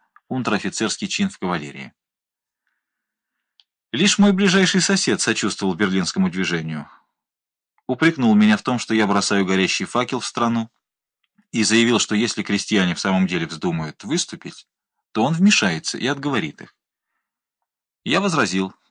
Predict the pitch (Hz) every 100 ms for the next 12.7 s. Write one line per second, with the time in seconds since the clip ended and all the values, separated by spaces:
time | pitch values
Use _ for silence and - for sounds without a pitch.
0 | _ - 120 143 175 - - 107 131 -
1 | 92 90 - - 123 170 160 147 - _
2 | _ _ - 113 147 151 143 143 139 127
3 | 170 143 101 95 123 139 101 - 85 90
4 | 85 - - _ _ _ _ _ _ _
5 | - 80 160 - 90 98 120 135 120 82
6 | 80 80 80 - 76 76 _ _ _ _
7 | _ _ 92 120 160 202 - 110 - 156
8 | - 113 - 95 87 90 _ - 98 92
9 | 87 87 87 82 _ _ _ - 131 139
10 | 123 107 - 117 135 - 95 87 101 92
11 | 92 107 127 190 - - 107 139 131 135
12 | - 98 80 - 76 -